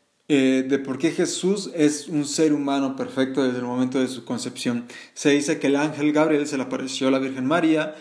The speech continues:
para anunciarle la buena nueva de un hijo santo, un hijo puro, un profeta, el Espíritu de Dios, eh, en la forma de un ser humano perfecto.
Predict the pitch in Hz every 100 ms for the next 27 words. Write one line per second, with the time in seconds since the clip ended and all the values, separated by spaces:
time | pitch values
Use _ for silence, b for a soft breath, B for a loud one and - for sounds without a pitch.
0 | B _ 135 123 113 107 98 131 131 131
1 | 123 123 123 127 127 127 127 123 123 135
2 | 135 135 175 160 151 151 131 131 - -
3 | 160 151 151 131 131 - 190 190 165 135
4 | 123 - 135 135 139 175 196 214 - B
5 | B B B B B B B _ _ _
6 | _ _ - 185 151 151 156 139 135 185
7 | 190 185 208 147 143 127 147 139 131 131
8 | 127 127 - 131 131 120 110 -